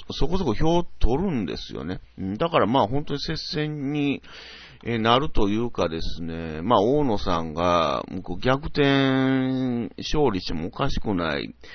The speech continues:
情勢になってきたのかなと、えー、いうね、本当に、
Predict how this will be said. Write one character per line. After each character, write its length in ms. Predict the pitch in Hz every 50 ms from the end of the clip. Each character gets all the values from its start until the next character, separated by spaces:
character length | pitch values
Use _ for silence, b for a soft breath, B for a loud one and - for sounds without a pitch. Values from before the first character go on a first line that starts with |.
| B B B B B B
情 340 | - - 135 135 143 147 143
勢 220 | - - 143 139
に 140 | 170 196 170
な 140 | 117 98 95
っ 40 |
て 120 | 85 95 101
き 60 | -
た 160 | - 113 92
の 120 | 78 76 71
か 160 | - 73 65
な 160 | 78 85 -
と、 260 | - - - - - - B B B B B B B B - -
え 0 |
ー、 200 | 95 95 92 92
い 120 | 107 127
う 460 | 139 143 143 143 143 139 139 139 139
ね、 220 | 151 147 120 90 87
本 260 | 101 123 131 135 -
当 140 | - - 131
に、 440 | 131 127 123 123 120 107 87 62